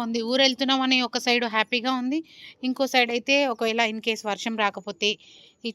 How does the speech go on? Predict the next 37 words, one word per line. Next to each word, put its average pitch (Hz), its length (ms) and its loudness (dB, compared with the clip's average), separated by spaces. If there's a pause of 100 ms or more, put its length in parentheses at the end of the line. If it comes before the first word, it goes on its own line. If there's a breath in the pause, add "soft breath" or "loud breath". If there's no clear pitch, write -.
చెట్ల 226 200 -4
పరిస్థితి 208 460 -6
ఏంటి 202 360 -6
అని 214 280 -4
ఆలోచిస్తున్నాను 185 540 -8
అనమాట. 170 440 -10 (560 soft breath)
ఆ, 233 280 -2 (220)
నాకు 226 260 -6
తెలిసి 233 220 -6
మ్యాక్సిమం 233 420 -4
వానదేవుడు 226 500 -4
అయితే 226 280 -4
పంపిస్తాడు, 208 580 -8
వాన, 214 400 -4
వాన 214 240 -4
వస్తది. 226 360 -8 (640 soft breath)
ఇక్కడ 233 240 -8
చూసారా 240 260 -4
కొత్తిమీర 233 440 -6
ఎంత 220 120 -8
బాగా 214 160 -4
అయిందో, 220 400 -4 (1120)
ఎంత 214 240 -2
బాగా 208 200 -2
అయిందో. 214 320 -2
అసలు 220 260 -6
ఎట్లా, 269 380 6
ఎలా 247 440 4
వచ్చింది 254 320 -2
అనేది 240 180 -4
నేను 233 160 -4
ఒక 220 100 -8 (140)
నెక్స్ట్ - 200 -8
ఇంకో 226 260 -4
వీడియో 208 280 0
అప్‌లోడ్ 202 260 -6
చేస్తాను. 196 420 -8